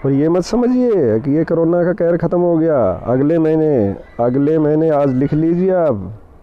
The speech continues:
अगले महीने से ये महामारी बहुत भयंकर रूप लेने वाली है। इसमें कोई वो नहीं है। जाके सितंबर में कहीं जाके शांत होगी,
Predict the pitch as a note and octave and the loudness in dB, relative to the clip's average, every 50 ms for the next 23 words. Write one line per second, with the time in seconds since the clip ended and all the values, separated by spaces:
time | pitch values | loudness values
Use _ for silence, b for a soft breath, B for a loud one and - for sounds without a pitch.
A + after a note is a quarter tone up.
0 | - B B B B B B B B B B B - C3+ C3+ C3 C#3 C#3 D#3+ E3+ | -20 B B B B B B B B B B B -4 -2 0 0 0 0 0 0
1 | F3 E3+ D3+ C#3 D3 D#3 D#3 D#3+ D#3 - - D3+ D3+ D3+ D3+ C#3+ C3+ B2 B2+ C3+ | 2 2 2 2 2 0 0 0 0 0 0 0 0 0 0 2 2 2 0 0
2 | C3+ C3+ C3 C3 C3+ D3 D#3+ G3+ C3+ B2+ D3 D3+ D3 D3+ D3 A#2 G2+ G#2 F#2+ G#2+ | 0 2 2 2 2 0 0 0 0 0 0 -2 -2 -6 -10 -8 -4 -2 0 0
3 | C3 C3+ C#3+ C3+ - E3+ D#3+ D3 C#3+ C#3 C#3 D#3+ B2+ C3+ C3 B2+ B2+ B2+ B2 A#2+ | 0 0 0 -2 -2 -2 -2 0 0 0 0 0 0 0 0 2 2 2 2 2
4 | A#2 A2+ A2 A#2 G#3 A#3+ F3 C#3 - - - - A#2+ - C3+ C3 C3 B2 - - | 2 0 0 0 0 -2 -4 -4 -6 -12 -12 -12 -10 -4 -2 -2 -2 -2 0 -2
5 | B2+ B2 A#2 A2 G#2+ A2+ A2+ A2+ A2+ A#2 A2 A#2+ C3 C3+ - - D3 - - - | 0 0 0 0 0 0 0 0 0 0 0 0 0 -2 -2 -2 -4 -4 -4 -6
6 | C3 - D3+ D3+ D3 D#3+ D#3 D3+ D3+ - C#3 C3 B2+ B2+ B2 A#2 A#2 A#2 - A#2 | -4 -2 0 0 0 0 0 0 0 0 0 0 0 0 0 -2 -2 -4 -4 -4
7 | A2+ A2+ G#2+ - G2+ F#2+ G#2+ D#3+ | -4 -4 -4 -4 -6 -6 -6 -8